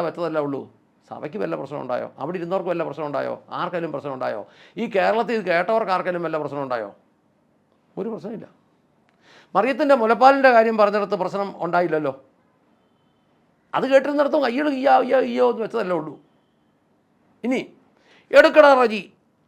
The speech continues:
അടിക്കടാ പാസ്പോർട്ട്", അല്ലെങ്കിൽ "എടുക്കടാ റജി പാസ്പോർട്ട്, അടിക്കടാ വിസ" എന്ന് പറഞ്ഞിടത്ത്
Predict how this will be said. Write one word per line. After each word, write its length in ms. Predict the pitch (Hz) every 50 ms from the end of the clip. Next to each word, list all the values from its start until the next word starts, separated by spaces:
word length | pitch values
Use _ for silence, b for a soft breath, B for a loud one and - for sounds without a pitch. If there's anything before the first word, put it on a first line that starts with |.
| _ _ 196
അടിക്കടാ 340 | 226 254 269 226 247 247 233 214 208
പാസ്പോർട്ട്", 480 | 196 202 175 180 190 196 151 160 165 151 - - _ _ _ _ _ _ _ _ _ _ _ _ _
അല്ലെങ്കിൽ 220 | 165 196 220 214 214 208
"എടുക്കടാ 280 | 233 240 247 247 247 240
റജി 160 | 226 208 202 202 185
പാസ്പോർട്ട്, 340 | 185 180 185 190 202 190 190 170
അടിക്കടാ 320 | 175 190 196 185 208 196 190 180
വിസ" 140 | 180 170 151 208 180 160
എന്ന് 120 | 170 180 165
പറഞ്ഞിടത്ത് 380 | 160 151 156 156 151 151 165